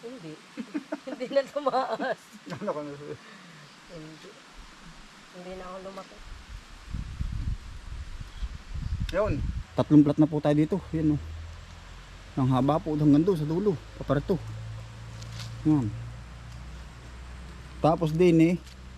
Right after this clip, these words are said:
Speaker 2: yung ating hinukay po na sibulino doon sa kabila. Ililipat po natin din eh sa harapan po.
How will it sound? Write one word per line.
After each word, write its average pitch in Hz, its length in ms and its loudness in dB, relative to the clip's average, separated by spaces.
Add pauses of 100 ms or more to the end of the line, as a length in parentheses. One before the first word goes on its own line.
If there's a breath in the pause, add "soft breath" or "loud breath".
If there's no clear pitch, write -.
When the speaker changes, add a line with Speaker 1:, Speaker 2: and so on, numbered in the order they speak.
(380)
Speaker 2:
yung 165 200 10
ating 160 240 6
hinukay 165 340 8
po 156 160 4
na 151 120 10
sibulino 147 460 8
doon 143 200 6
sa - 100 2
kabila. 131 280 2 (420)
Ililipat 180 500 10
po 170 120 -2
natin 160 240 6
din 151 200 8
eh 143 60 6
sa 139 100 0
harapan 131 320 2
po. - 120 -2